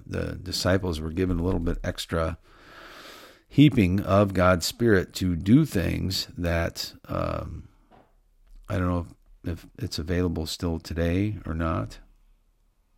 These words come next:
I think I hear my wife making coffee. So I'm gonna go see her.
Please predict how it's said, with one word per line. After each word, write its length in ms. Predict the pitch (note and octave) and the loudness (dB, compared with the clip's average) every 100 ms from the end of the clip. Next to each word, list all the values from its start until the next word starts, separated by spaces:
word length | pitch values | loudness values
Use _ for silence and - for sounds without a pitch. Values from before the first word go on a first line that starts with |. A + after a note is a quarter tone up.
| _ _ _ _ _ _ - _ | _ _ _ _ _ _ -20 _
I 80 | |
think 160 | - - | -14 -8
I 40 | |
hear 160 | E2+ G2+ | -4 -2
my 160 | F#2 D2+ | -2 -2
wife 280 | A2 G#2 | -4 -4
making 280 | F#2 F2 D#2+ | -6 -6 -8
coffee. 420 | E2+ G2 - - _ _ _ _ _ _ _ _ _ _ _ _ _ _ - - - - - - - _ | -8 -8 -10 -16 _ _ _ _ _ _ _ _ _ _ _ _ _ _ -20 -20 -20 -20 -20 -20 -20 _
So 240 | - G2+ - | -8 -6 -2
I'm 140 | G2+ | 0
gonna 140 | G#2 | 2
go 140 | F2+ E2 | 2 -2
see 280 | - G2+ F2 | -2 0 0
her. 580 | G#2 G2+ E2 - G2 | -2 -4 -4 -8 -12